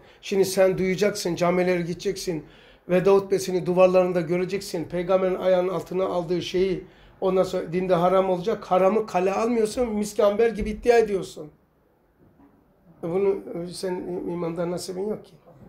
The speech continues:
E, bak, içki, adam vursan bir şey değil. Ben sana şey göndereyim.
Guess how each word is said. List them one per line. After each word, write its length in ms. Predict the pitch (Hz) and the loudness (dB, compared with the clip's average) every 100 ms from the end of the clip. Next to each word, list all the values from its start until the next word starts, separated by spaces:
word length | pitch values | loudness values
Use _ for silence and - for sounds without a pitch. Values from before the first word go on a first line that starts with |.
| - - - - _ | -20 -20 -20 -20 _
E, 100 | 175 | 0
bak, 240 | 165 175 - | 2 2 -2
içki, 400 | 190 - - - | -10 -10 -10 -2
adam 320 | 180 202 240 | 2 4 4
vursan 400 | 202 170 247 240 | 2 0 -2 -2
bir 60 | 202 | -4
şey 180 | 214 165 | -8 -8
değil. 260 | 127 - _ _ _ _ _ | -10 -12 _ _ _ _ _
Ben 120 | 202 190 | -8 -6
sana 220 | 180 180 | -8 -8
şey 240 | 175 190 | -10 -10
göndereyim. 300 | 185 165 127 | -8 -10 -12